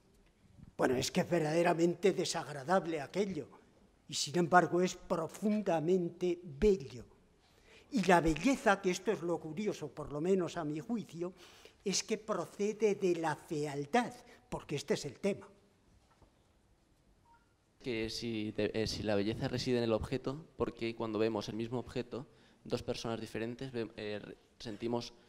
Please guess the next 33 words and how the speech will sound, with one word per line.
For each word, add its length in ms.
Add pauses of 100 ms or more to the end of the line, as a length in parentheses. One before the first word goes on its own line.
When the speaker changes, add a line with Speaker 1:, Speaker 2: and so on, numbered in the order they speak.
(160)
Speaker 2:
dos 140
Speaker 1:
Sí. 60
Speaker 2:
sentimientos 420
completamente 420
diferentes? 520
Speaker 1:
Deténgase 480
aquí 320
porque 680 (220)
aclaramos 680
un 140
poquito 560
esto. 440 (640)
Han 200
visto 320
ustedes 480
que 140
yo 100
he 60
citado 580
distintos 840
autores. 720 (240)
Cité 380
a 120
Platón, 560 (300)
cité 320
luego 400
a 80
Hume, 480 (320)
luego 320
he 60
citado 500
a 20
Scheler, 540